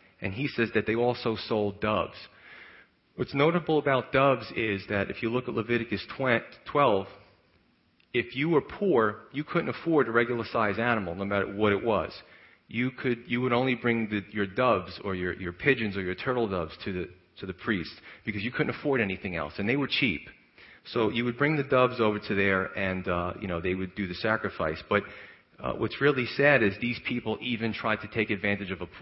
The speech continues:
of the poor person. Poor person would bring a dove. "I don't like your dove. Buy our dove. Instead of one penny, it's five pennies," right?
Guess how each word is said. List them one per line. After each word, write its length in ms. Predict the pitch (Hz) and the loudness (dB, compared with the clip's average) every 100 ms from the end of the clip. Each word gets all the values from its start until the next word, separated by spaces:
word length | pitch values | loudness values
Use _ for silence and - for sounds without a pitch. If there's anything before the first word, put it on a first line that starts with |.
| 95 | -10
of 100 | 90 | -8
the 80 | |
poor 240 | 90 117 98 | -6 -2 -2
person. 400 | - 82 - - _ | -2 -6 -8 -14 _
Poor 120 | - 98 | -6 -4
person 360 | - 101 - | -2 -2 -4
would 80 | 90 | -2
bring 160 | 101 90 | -2 0
a 40 | |
dove. 360 | 85 113 110 98 | 2 2 2 0
"I 120 | 98 | 0
don't 140 | 95 98 | 0 0
like 180 | 90 | -2
your 80 | - | -4
dove. 340 | 80 101 104 98 - | -2 0 0 -2 -4
Buy 160 | 85 | 0
our 180 | 92 107 | 2 2
dove. 340 | 104 95 90 87 - - - | 2 -2 -2 -4 -14 -20 -20
Instead 220 | - - 95 | -8 -4 -4
of 100 | 92 | 0
one 180 | 107 | -2
penny, 400 | 101 - 98 92 | -2 -4 -4 -4
it's 120 | 87 - | -6 -2
five 260 | 117 107 101 | 2 2 2
pennies," 300 | 95 73 - - | -4 -8 -12 -6
right? 260 | 95 104 | -2 -2